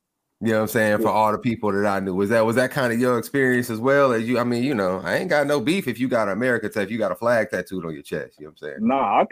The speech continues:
Speaker 2: I'll take it a step further, bro. I, uh, it, it, I've always looked at it like that, and that's why I never saw myself going past the first enlistment. But I'll take it a step further. When I was in basic, it was, like, a group of forty-five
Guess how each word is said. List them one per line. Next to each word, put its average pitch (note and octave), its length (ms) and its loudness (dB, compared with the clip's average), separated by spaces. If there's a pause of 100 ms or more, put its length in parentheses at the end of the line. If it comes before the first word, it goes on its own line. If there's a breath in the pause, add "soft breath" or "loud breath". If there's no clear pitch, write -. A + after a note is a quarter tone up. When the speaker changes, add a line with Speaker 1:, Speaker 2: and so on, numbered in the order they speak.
(140)
Speaker 2:
I'll A#2+ 160 2
take C3 220 0
it A2+ 80 -2
a A#2 40 -4
step A#2 300 -4
further, C#3 360 0
bro. A#2+ 200 0
I, A#2+ 240 0
uh, A2+ 480 0
it, B2+ 80 2 (140)
it, A#2 180 -4 (100)
I've B2+ 120 2
always B2+ 260 2
looked B2+ 180 -8
at B2 120 -6
it - 40 -4
like A#2 200 -4
that, A#2 240 -6
and G2+ 100 -14
that's G#2 140 -10
why G#2 100 -2
I G2 40 -4
never G2+ 180 -8
saw G2 200 -6
myself F#2 340 -10
going F#2+ 280 -8
past F2+ 260 -6
the D2+ 140 -20
first F#2 220 -4 (100)
enlistment. G#2 340 -8 (360)
But - 280 -8
I'll - 200 0
take C3+ 180 0
it A#2 60 -4
a A#2+ 60 -4
step A#2+ 260 -2
further. C#3 240 -2
When A#2 100 -2
I B2 80 0
was A#2 120 -2
in F#2+ 120 -6
basic, A#2+ 340 -4
it G#2 80 -4
was, A2 120 -4
like, F#2 180 -4
a F2 60 -10
group G2 220 -4
of E2+ 120 -12
forty-five G2 640 -4